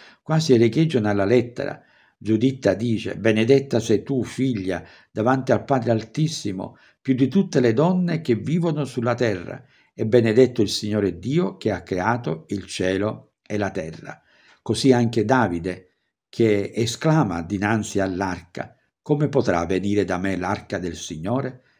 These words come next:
Allora vedete anche in Maria si adempie la promessa del popolo ebraico. Gesù, il Salvatore, nasce.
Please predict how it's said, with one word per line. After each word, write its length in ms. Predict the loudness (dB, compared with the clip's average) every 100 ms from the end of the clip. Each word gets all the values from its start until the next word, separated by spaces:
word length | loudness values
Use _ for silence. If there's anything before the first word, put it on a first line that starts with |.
| _
Allora 280 | 0 2 2
vedete 380 | 0 -2 -2 -4
anche 320 | -4 -4 -4
in 140 | -4
Maria 500 | -6 -6 -6 -8 -12 _ _ _
si 220 | -8 0
adempie 880 | 2 2 2 0 -6 -6 -6 -12 _ _
la 140 | -4 -4
promessa 720 | -4 -6 -6 -8 -6 -6 -8 _ _
del 260 | -4 -4 0
popolo 380 | -2 -2 -2
ebraico. 760 | -2 -4 -8 -10 -10 -14 -16 _ _ _
Gesù, 680 | _ 0 2 2 -2 -2 _ -8
il 140 | -6
Salvatore, 880 | -4 -4 -4 -4 -2 0 0 -4 -10
nasce. 720 | -14 -8 -8 -8 -12 -14 -16